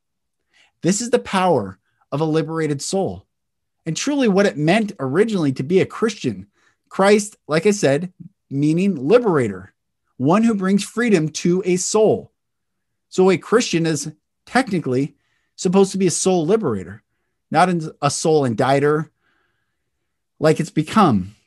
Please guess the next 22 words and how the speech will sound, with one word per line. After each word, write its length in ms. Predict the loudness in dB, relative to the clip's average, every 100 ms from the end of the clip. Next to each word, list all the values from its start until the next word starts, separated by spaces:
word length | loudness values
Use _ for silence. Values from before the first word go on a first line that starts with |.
| _ _
or 200 | 2 2
a 60 | 2
system 540 | 0 -2 -2 -2 0
of 340 | 0 -2 -6 _
acceptance 640 | -14 -4 -2 -2 -4 -4 -2
in 100 | -4
a 40 |
social 440 | -2 -2 0 -2 -2
order, 500 | -2 0 0 -2 -6 _ _ _ _ _ -2
or 140 | -2
a 40 |
submission 640 | 0 -2 0 0 -2 -2 -2
to 580 | -4 -2 0 0 -4 -10 _ _ _ _ _ -8
a 60 |
Romanistic 840 | -2 0 2 0 -4 -4 -6 -6 -16 -8
ideology, 680 | -4 -4 -4 -10 -16 -18 -20 _ _ _ _ _ _ _ _ _ _ _ _ _
but 140 | -10
sovereignty. 680 | -4 -4 -4 -6 -10 -14 -20 _ _ _ _ _ _ _ _ _ _ _ _ _ -20 _ _ _ _ _ _ _ _ _
So, 280 | 2 4 4
brothers 340 | 2 0 0
and 100 | -4
sisters, 560 | -4 -4 -2 -2 -4